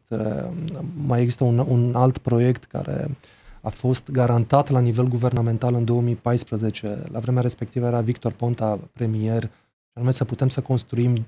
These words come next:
în România, deci nu doar în București, facilități, uh, pentru fotbal, și aici mă refer la terenuri de diferite dimensiuni.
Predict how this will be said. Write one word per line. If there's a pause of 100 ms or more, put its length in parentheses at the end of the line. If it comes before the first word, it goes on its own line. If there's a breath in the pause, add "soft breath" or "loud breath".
(140)
în
România,
deci
nu
doar
în
București,
facilități,
uh, (240)
pentru
fotbal,
și
aici
mă
refer
la
terenuri (320 soft breath)
de
diferite
dimensiuni.